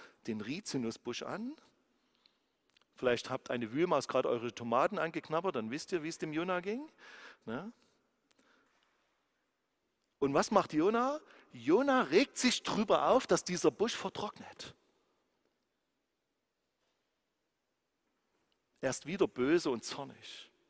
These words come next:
"Ganz sicher ist es besser, dass ich sterbe, als dass ich lebe." Da sprach Gott wieder zu ihm, "Du Jona,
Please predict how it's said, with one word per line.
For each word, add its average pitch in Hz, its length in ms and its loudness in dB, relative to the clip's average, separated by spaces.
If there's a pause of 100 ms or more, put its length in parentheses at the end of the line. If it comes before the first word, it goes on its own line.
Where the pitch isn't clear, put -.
(380)
"Ganz 196 300 10
sicher 220 260 8
ist 180 240 8
es - 400 8 (480)
besser, 220 320 10
dass 160 180 8
ich 151 80 2
sterbe, 190 400 10
als 135 160 2
dass 127 160 2
ich 131 160 -2
lebe." 107 300 -2
Da 185 120 8
sprach - 320 8
Gott 214 280 8
wieder 254 240 4
zu - 120 -2
ihm, 135 280 0
"Du 180 180 0
Jona, 180 540 4